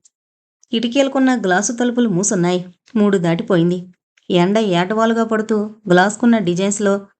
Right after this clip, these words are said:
చిన్న చిన్న వజ్రపు తునకల్లా మెరుస్తోంది. పల్చని తెల్ల కర్టెన్స్ వెనకగా మెరుపులు చిత్రంగా కనిపిస్తున్నాయి.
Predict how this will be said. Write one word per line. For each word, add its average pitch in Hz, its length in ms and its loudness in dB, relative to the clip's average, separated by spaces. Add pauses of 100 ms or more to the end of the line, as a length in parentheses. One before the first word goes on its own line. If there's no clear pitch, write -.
(200)
చిన్న 208 120 6
చిన్న 202 260 0
వజ్రపు 170 440 -2
తునకల్లా 214 480 0
మెరుస్తోంది. 175 640 -2 (760)
పల్చని 226 420 0
తెల్ల 196 300 -2
కర్టెన్స్ 233 460 0
వెనకగా 208 520 -2 (120)
మెరుపులు 190 320 2
చిత్రంగా 226 480 0
కనిపిస్తున్నాయి. 180 760 -2